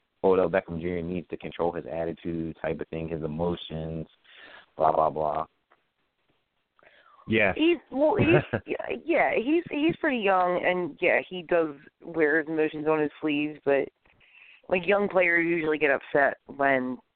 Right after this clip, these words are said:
Speaker 3: things like that happen. I think in order for him to get that upset, I think he cares a lot, and I think as time goes on, like, his attitude will get better. I think it's just, like, a growing pain type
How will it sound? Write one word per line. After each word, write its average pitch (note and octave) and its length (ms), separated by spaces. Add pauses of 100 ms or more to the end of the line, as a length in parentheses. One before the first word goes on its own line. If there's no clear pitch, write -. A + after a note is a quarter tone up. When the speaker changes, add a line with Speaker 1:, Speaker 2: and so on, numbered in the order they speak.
(600)
Speaker 3:
things D#3 240
like C#3 200
that C#3 160
happen. C3+ 540 (840)
I E3 100
think F3 200
in F#3 40
order F3+ 220
for E3+ 140
him E3+ 60
to E3 60
get D3+ 140
that D#3 140
upset, D3+ 260
I D3+ 80
think D3+ 160
he D3 200
cares C#3 340
a D3 40
lot, C#3+ 380
and D#3 160
I D3 260
think E3+ 180 (360)
as D3+ 540 (1120)
time F3+ 260
goes D#3+ 300
on, E3+ 440
like, - 140
his F3+ 160
attitude D#3 400
will D3+ 80
get D3+ 140
better. C#3 440
I - 60
think F3+ 160
it's - 80
just, D3+ 140
like, C#3 80
a C3 60
growing C3 380
pain B2 340
type B2+ 240